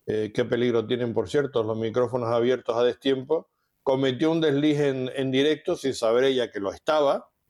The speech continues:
y expuso la, la, la tensión interna que se estaba viviendo dentro del propio Ejecutivo en la Moncloa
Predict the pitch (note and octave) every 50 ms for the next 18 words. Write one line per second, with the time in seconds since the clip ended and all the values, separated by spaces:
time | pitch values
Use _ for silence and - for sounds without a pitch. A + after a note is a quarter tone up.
0 | _ _ _ _ _ - A#2+ B2 B2 A#2 - - D3+ D3 C3+ - - F3 E3+ D#3+
1 | D3 C3+ B2+ A#2+ A#2 A2 - B2+ B2+ A#2+ A#2+ A#2 A#2 A2+ A2+ A2+ A2+ A2+ A2+ A#2
2 | A#2 A2+ A#2+ B2+ B2 A2+ - C#3+ D3 D3+ D#3 D3+ C#3+ B2+ C3+ C#3+ C#3+ D#3 E3 E3+
3 | E3 - B2 C3 - - C#3+ D3 D3+ D3+ C#3+ C3 B2+ B2 B2 B2 C3+ C#3 C#3 D3
4 | D3 D#3+ D#3 C3+ C3+ C#3 D3 D#3 F3 E3 D#3+ D3 B2+ A#2+ A#2 A2+ - - C3+ C3
5 | A#2+ A#2 A#2+ A#2+ A#2 A2+ A2+ A2+ A2 - - B2+ A#2 G#2+ B2+ C3+ D3+ D#3+ D#3+ C#3+
6 | B2+ B2 A#2+ A#2 A2+ - - C#3 C#3+ C#3+ D3+ A3 C#4+ -